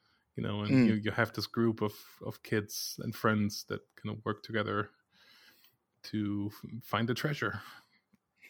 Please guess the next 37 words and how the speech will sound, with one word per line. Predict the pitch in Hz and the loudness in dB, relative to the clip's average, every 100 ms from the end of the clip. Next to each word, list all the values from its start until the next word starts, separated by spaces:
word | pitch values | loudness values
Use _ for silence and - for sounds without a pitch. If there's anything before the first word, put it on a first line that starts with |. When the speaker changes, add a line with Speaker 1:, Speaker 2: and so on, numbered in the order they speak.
| _ _ _ - | _ _ _ 0
Speaker 1:
and | 110 | 2
solve | - 117 | 2 2
a | 117 | 4
mystery | 113 - 110 101 - | 4 2 -6 -10 -10
and, | - 107 101 | -4 -2 -2
and, | 104 98 - | -4 -8 -8
you | - | -8
know, | - 107 - - | -6 -8 -6 -4
help | 113 - - - | -4 -6 -18 -8
their | 120 110 107 | 2 4 4
friend | 110 104 98 - - - - - - - | 4 2 0 -8 -16 -20 -20 -20 -12 0
not | 110 101 | 2 2
being | 107 | 2
evicted | 107 104 - 104 | 2 0 -2 -2
from | 98 | -2
their | 98 | -2
house. | 107 - - - - - | -4 -4 -8 -8 -8 0
Like, | 127 135 | 6 12
a | |
lot | 139 156 | 12 12
of, | 147 | 12
uh, | 151 135 | 6 4
you | 131 131 131 | 2 6 8
know, | 131 | 10
going | 120 139 127 | 12 12 12
back | 127 127 | 10 8
to | 151 | 10
the | 135 | 10
movie | 131 135 | 10 10
and, | 131 110 110 | 10 10 8
and, | 107 113 120 | 6 2 0
like, | 110 110 - | 0 -2 -4
a | |
lot | 117 107 | 0 2
of, | 107 107 - _ _ _ - 196 - _ - - | 2 -2 -14 _ _ _ -16 -16 -16 _ -14 -14
like, | - | -8
the | - 95 95 | -2 0 0